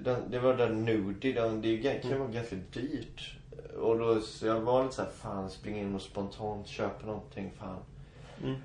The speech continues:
Speaker 1: Eh, och då plötsligt stöter jag på det. Så långt borta ser jag dig och Ylva, som din flickvän heter.
Speaker 2: Ja.
Speaker 1: Eh, och så säger jag mitt problem.
Speaker 2: <laughs>
Speaker 1: Att jag har inget att ha på mig idag. Jag är
Speaker 2: Det
Speaker 1: så
Speaker 2: ser
Speaker 1: jävla
Speaker 2: fan ut.
Speaker 1: stressad.
Speaker 2: Ja.
Speaker 1: Och du, av någon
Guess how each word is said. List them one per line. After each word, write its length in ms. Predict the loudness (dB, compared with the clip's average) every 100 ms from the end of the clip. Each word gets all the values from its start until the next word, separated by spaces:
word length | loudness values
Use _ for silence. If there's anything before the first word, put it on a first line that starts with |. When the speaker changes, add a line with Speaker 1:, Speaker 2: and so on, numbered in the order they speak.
| 0
Speaker 1:
Eh, 300 | 6 10 10
och 220 | 8 4
då 100 | 4
plötsligt 420 | 4 4 2 -2
stöter 420 | 4 8 8 8 4
jag 120 | 4
på 180 | 4 6
det. 140 | 6
Så 180 | 2 4
långt 260 | 6 6
borta 240 | 0 2 2
ser 180 | 6 4
jag 160 | 6
dig 440 | 6 6 4 0 2
och 340 | 4 4 2 -10 -18 -2
Ylva, 520 | 2 4 2 4 6 6
som 180 | 4
din 140 | -2 0
flickvän 400 | 0 0 0 0
heter. 320 | 0 0 -2 -4 -6 4
Speaker 2:
Ja. 40 |
Speaker 1:
Eh, 240 | 8 8 6 0 -10
och 220 | 6 10 10
så 160 | 6
säger 540 | -6 0 4 6 6 6
jag 180 | 6 6 2 -4 -8 -10 -6
mitt 240 | -8 -4
problem. 400 | -2 2 2 2 -4 -10 -12 -4
Speaker 2:
<laughs> 120 | 8
Speaker 1:
Att 200 | 10 12
jag 60 | 12 12
har 100 | 12
inget 260 | 10 4
att 60 | 4
ha 80 | 2
på 380 | 2 -2 -2 -2
mig 140 | 0
idag. 180 | 2 6
Jag 20 | 6
är 40 |
Speaker 2:
Det 60 | 4
Speaker 1:
så 40 |
Speaker 2:
ser 80 | 4
Speaker 1:
jävla 320 | 6 6 6
Speaker 2:
fan 200 | 4 6
ut. 60 | 6
Speaker 1:
stressad. 300 | 6 6 4 2
Speaker 2:
Ja. 220 | -2 -2 -2 0
Speaker 1:
Och 140 | 0 0 2
du, 420 | 4 4 4 0 -2 6
av 240 | 8 8
någon 160 | 6